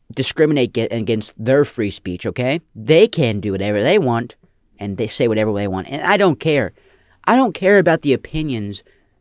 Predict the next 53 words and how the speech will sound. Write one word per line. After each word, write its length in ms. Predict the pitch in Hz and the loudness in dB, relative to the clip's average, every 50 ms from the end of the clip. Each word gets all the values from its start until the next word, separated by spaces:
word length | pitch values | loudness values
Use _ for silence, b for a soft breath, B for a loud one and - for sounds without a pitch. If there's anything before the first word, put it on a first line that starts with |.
| _ _ _ _ - | _ _ _ _ -4
of 400 | 113 113 113 113 113 107 - - _ | -2 -2 0 -2 -2 -4 -8 -10 _
the 80 | - 131 | -8 -6
people 240 | - 190 185 170 160 | -4 -4 -2 -2 -2
with 120 | 151 139 | -2 -2
the 60 | - 123 | -4 -6
side 260 | - - 147 135 117 | -4 -2 -2 -2 -2
effects 280 | - - 107 101 - | -2 -4 -4 -4 -4
we 80 | - 107 | -6 -6
said 220 | - - 123 110 | -4 -4 -4 -4
before. 400 | 92 95 - - 110 95 78 - - - | -4 -6 -4 -2 -2 -2 -4 -6 -6 -4
I 40 | |
don't 180 | 147 202 190 - | -4 -2 -2 -2
care 160 | - 160 156 | -2 -2 0
about 160 | 147 123 - | 0 -2 -4
those 120 | - 98 - | -8 -12 -10
people, 260 | - - 98 - - | -10 -10 -10 -10 -10
'cause 160 | - 113 110 | -10 -10 -8
those 140 | 135 170 165 | -6 -8 -6
people 260 | - 196 - - 160 - | -6 -6 -6 -6 -6 -6
are 100 | 127 110 | -6 -4
miserable 640 | 98 98 113 135 135 156 170 156 147 156 160 160 160 b b b b b b b b _ _ _ - | -4 -4 -4 -4 -4 -4 -4 -4 -4 -6 -8 -8 -10 b b b b b b b b _ _ _ -14
pieces 340 | - - 196 - 156 120 104 | -10 -10 -10 -8 -8 -8 -8
of 100 | 98 - | -8 -10
scum. 480 | - - - 113 107 92 82 67 62 _ _ _ _ _ _ _ _ _ _ _ _ _ _ _ _ _ _ - | -12 -12 -8 -8 -6 -6 -8 -10 -14 _ _ _ _ _ _ _ _ _ _ _ _ _ _ _ _ _ _ -4
They're, 100 | 208 - - _ - | -4 -4 -6 _ -2
like, 160 | 139 147 - | -2 -2 -2
they're 120 | - 165 | -4 -6
scum 320 | 151 - - - 175 180 180 | -6 -6 -6 -4 -2 0 0
on 80 | 170 | 0
my 120 | 151 117 98 | -2 -2 -4
shoe. 380 | - - - - 107 92 80 | -6 -8 -8 -6 -6 -6 -6
Like, 240 | 71 73 71 - - - - | -8 -12 -14 -16 -16 -14 -12
I 60 | 120 | -12
can 140 | - - 107 | -10 -12 -12
scrape 340 | - - - 139 139 - - | -12 -8 -6 -6 -6 -6 -6
that 140 | 107 95 | -8 -8
shit 160 | - - 113 95 | -8 -8 -6 -6
off. 140 | 82 78 | -8 -8
And 120 | - 104 107 | -8 -10 -10
I, 100 | - - | -6 -4
you 100 | - 180 | -4 -4
think 160 | - 226 214 | -2 0 0
I 60 | 175 | -2
care 240 | 135 - - 151 135 | -2 -2 -4 -4 -4
about 180 | 143 143 147 - | -2 -4 -6 -8
the 80 | 113 | -10
scum 360 | - - - - 120 120 127 | -12 -10 -8 -6 -4 -4 -4
on 80 | 131 127 | -4 -4
the 80 | 110 95 | -6 -6
bottom 300 | 87 101 98 110 123 117 | -4 -4 -4 -4 -4 -4
of 40 | |
my 160 | 107 104 90 82 | -4 -6 -8 -8
shoe? 420 | - - - 110 113 131 156 | -10 -10 -8 -6 -4 -6 -6